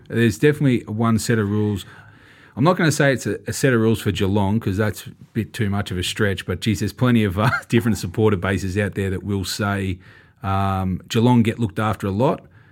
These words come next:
And I, you know, I think we also saw a tweet during the week where they, where they showed a different,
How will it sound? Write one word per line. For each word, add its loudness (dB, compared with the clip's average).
And -4
I, 0
you -4
know, -4
I -8
think -4
we 0
also 0
saw -2
a -4
tweet -4
during -2
the -2
week -4
where -2
they, -4
where -8
they -6
showed 0
a -2
different, -4